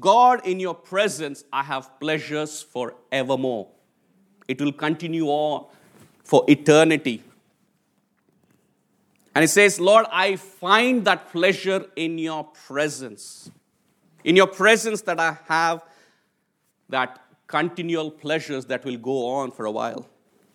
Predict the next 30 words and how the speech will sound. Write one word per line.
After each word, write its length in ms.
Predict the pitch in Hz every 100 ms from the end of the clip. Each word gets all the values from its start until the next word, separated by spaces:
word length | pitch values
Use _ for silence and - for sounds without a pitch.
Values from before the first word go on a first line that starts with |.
| _ _ _ _ _ _ _ _ _ _ _ _ _
Spend 480 | - - 190 196 175
time, 580 | - 180 185 165 147 131
that's 160 | 131
what 140 | 147 143
the 60 |
whole 180 | 127 143
point 320 | 135 139 143
is. 80 | 120
Spend 280 | - 160 160
time 440 | - 185 208 190
in 100 | 151
fellowship 420 | 135 151 165 170 143
with 200 | 131 -
people 520 | 165 - 160 160 - _ _ -
who 100 | 202
love 220 | 226 -
to 80 | 190
spend 300 | - 170 170
time 320 | - 196 185
with 280 | 139 131 - _ 120
God. 360 | 127 123 98 - _ _ _ _
Spend 280 | - 147 139
time 280 | 143 143 143
in 100 | 120
prayer. 380 | - 135 - 113
Spend 280 | - 135 135
time 220 | 139 143
in 100 | 131
God's 300 | 131 139 -
word. 380 | 135 143 117